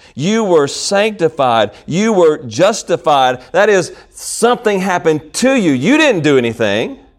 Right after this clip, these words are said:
You didn't do it. It wasn't anything that you did. It was something that God did in you. He did the work. You were just a passive receiver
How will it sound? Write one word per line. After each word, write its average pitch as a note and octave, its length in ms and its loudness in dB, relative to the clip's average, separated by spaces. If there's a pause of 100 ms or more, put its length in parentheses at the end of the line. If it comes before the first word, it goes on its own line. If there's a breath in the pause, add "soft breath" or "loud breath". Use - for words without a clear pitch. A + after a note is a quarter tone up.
(480)
You C4+ 180 0
didn't A3+ 300 0
do A#2+ 240 2
it. - 380 -4 (360)
It B3+ 140 0
wasn't C#4 360 2
anything G#3+ 360 0
that F#3 160 0
you C4 320 -4
did. D#3 580 0 (240 loud breath)
It B3+ 140 2
was A3+ 140 2
something G#3+ 340 0
that F#3 220 0
God B3+ 440 2
did A#3 300 0
in C4 360 -2
you. F#2+ 440 -4 (520)
He D#4 220 0
did A3+ 240 0
the G#2+ 100 2
work. D2+ 480 -6 (840)
You A#3 160 0
were G#3+ 120 4
just C3+ 220 0
a G#2 80 2
passive D3 640 -2
receiver A#2+ 760 -2